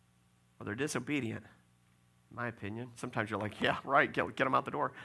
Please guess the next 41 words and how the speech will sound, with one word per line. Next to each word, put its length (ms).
No, 300
that's 240
when 160
parents 260
cling, 380
we 60
cling 220
to 60
our 100
kids 260
then, 220
right? 280
When 60
they're 100
hurting, 420
they're 100
sick, 440
we're 100
like, 160
"No, 200
I 100
gotta 160
make 180
them 120
better, 200
but 140
I 60
can't." 440
That's 160
when 140
we 80
have 140
this 180
real, 260
reality 520
that 360
I 80
can't 380
fix 240
my 120
kid. 380